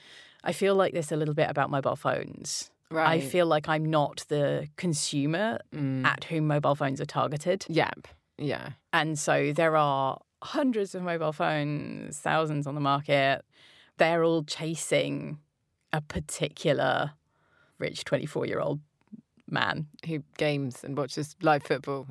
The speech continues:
Speaker 2: in H D.
Speaker 1: Yeah.
Speaker 2: <laughs>
Speaker 1: Yeah. Or a particular Instagram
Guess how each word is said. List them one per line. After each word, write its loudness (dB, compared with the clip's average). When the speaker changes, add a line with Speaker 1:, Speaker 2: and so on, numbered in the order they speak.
Speaker 2:
in 0
H -2
D. -2
Speaker 1:
Yeah. 4
Speaker 2:
<laughs> -2
Speaker 1:
Yeah. 4
Or 6
a 2
particular -2
Instagram 0